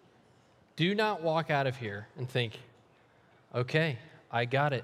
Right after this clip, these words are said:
My takeaway is be steadfast, be immovable." You cannot separate this command with everything that just came before it.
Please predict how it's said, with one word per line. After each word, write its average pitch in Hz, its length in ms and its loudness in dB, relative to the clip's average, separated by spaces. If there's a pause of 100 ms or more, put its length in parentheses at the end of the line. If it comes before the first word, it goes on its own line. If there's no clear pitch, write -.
My 123 160 2
takeaway 135 480 0
is 117 120 -6
be 123 160 -4
steadfast, 139 800 0 (300)
be 135 160 2
immovable." 127 640 -2 (640)
You 151 160 2
cannot 226 600 0
separate 123 640 0 (260)
this 143 360 0
command 151 640 0 (260)
with 143 220 2 (100)
everything 202 800 2 (220)
that 156 160 0
just 160 300 0
came 151 380 2 (220)
before 123 380 -2
it. 90 100 -14